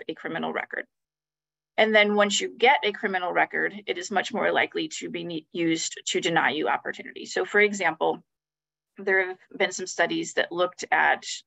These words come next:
the, the effect of having a record. A-, and one study found that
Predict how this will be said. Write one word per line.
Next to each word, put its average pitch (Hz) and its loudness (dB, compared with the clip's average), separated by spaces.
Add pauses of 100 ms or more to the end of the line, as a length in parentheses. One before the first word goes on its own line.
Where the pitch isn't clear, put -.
(180)
the, 160 0 (200)
the 170 -8 (440)
effect - 0
of - -6
having 156 0
a 156 -4
record. - -4 (440)
A-, 180 4
and 202 4
one 226 4
study 202 2
found 180 0
that 156 2